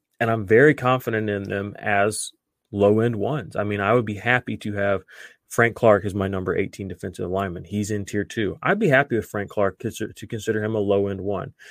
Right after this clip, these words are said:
He's ranked as a two, but, you know, in I D P, you can kind of blend these, you know, sometimes you really do have ties. You know, these are s-, kind of, this tier is a, represents players that will score similarly.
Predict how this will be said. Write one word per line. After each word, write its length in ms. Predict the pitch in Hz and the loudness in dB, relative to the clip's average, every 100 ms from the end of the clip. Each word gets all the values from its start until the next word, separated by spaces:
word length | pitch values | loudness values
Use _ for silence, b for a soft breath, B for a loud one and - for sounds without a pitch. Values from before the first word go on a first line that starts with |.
| B - | B -2
He's 200 | 135 104 | 0 4
ranked 300 | 110 135 135 | 4 4 4
as 140 | 120 | 2
a 80 | 113 | 2
two, 300 | - 127 139 | 2 2 4
but, 320 | 117 110 110 | 6 4 2
you 80 | 120 | -2
know, 280 | 117 117 117 | 0 0 -2
in 200 | 123 117 - | -6 -6 -4
I 120 | 123 139 | 0 2
D 80 | |
P, 140 | 139 139 | 2 2
you 140 | 139 | 2
can 140 | 135 131 | 0 0
kind 220 | 139 143 | 4 4
of 140 | 117 | 4
blend 260 | 113 120 127 | 2 2 2
these, 220 | 123 107 - | 0 -2 -6
you 100 | 113 | 0
know, 220 | 110 107 _ | 0 -2 _
sometimes 420 | - 151 170 160 | -2 4 4 4
you 120 | 147 135 | 4 8
really 300 | 143 143 127 | 8 8 8
do 160 | 143 | 4
have 180 | 131 117 | 4 2
ties. 440 | 120 120 87 - | 2 2 2 -4
You 60 | 107 | -6
know, 140 | 98 | -4
these 220 | 98 113 117 | -2 -2 0
are 100 | 113 | -2
s-, 180 | - - | -6 -6
kind 140 | 117 | -2
of, 120 | 113 - B B B _ | -2 -4 B B B _
this 180 | 123 - | -2 -2
tier 460 | - - 160 135 120 | -2 6 8 10 8
is 100 | 117 | 6
a, 140 | 107 101 _ | 4 2 _
represents 560 | 120 123 131 104 135 - | 4 4 2 -2 -4 -4
players 420 | - 107 110 113 | -2 0 0 0
that 180 | 107 92 | -2 -2
will 280 | 92 104 120 | 0 2 2
score 420 | - - 101 101 | -4 -4 -2 -2
similarly. 720 | - 123 147 92 85 85 - | 0 0 0 -2 -6 -10 -16